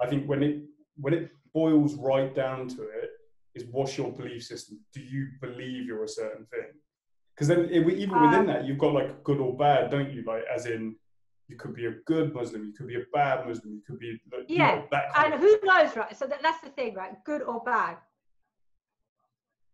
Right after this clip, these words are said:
Speaker 2: No human being, no person can say to you, "You're a bad Muslim," or "You're a
Speaker 1: Yeah.
Speaker 2: good Muslim," because only God knows whether you're good or bad. Like my, uh, somebody very close to me said to me, he said, um, he said, "Oh,"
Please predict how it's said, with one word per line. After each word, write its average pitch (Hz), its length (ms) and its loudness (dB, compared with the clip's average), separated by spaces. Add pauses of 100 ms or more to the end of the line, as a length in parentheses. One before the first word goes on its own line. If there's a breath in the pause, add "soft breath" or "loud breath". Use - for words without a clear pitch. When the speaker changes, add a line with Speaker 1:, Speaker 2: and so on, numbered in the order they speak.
(400)
Speaker 2:
No 320 260 4
human 349 340 4
being, 254 600 -4
no 285 200 2
person 320 480 -2
can 247 100 -10
say 247 220 -4
to 240 140 -12
you, 214 80 -2
"You're 220 220 -4
a - 20 -2 (120)
bad 220 220 -2
Muslim," 175 380 -12 (540)
or 214 100 0
"You're 208 120 4
a - 20 0
Speaker 1:
Yeah. 226 180 0
Speaker 2:
good 208 80 -4
Muslim," 170 340 -12 (500)
because 247 320 -2 (220)
only 285 260 0
God 277 320 6
knows 240 420 0
whether 214 200 -2
you're 214 120 0
good 214 180 -2
or 208 40 -6
bad. 175 340 -2 (480)
Like 240 140 -2
my, 269 300 4
uh, 240 420 0 (520)
somebody 254 200 -2
very 233 140 0
close 247 260 -6
to 233 100 -16
me 202 80 -10
said 202 180 -14
to 208 80 -12
me, 208 100 -4
he 220 80 -4
said, 220 140 -10
um, 214 180 -4 (1160)
he 262 100 -4
said, 254 120 -2
"Oh," 220 320 2